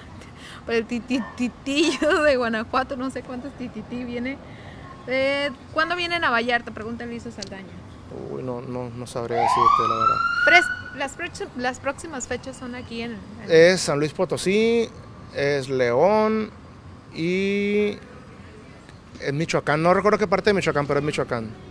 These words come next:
Speaker 1: Ok, ya nos dio una pregunta buena Liliana Ángel. ¿Por qué tienen, tienes el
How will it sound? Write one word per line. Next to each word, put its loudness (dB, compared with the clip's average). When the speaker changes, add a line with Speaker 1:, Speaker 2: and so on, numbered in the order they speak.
Speaker 1:
Ok, -14
ya 4
nos -2
dio 2
una 2
pregunta 0
buena 0
Liliana -2
Ángel. -4
¿Por -6
qué -2
tienen, -6
tienes -4
el -6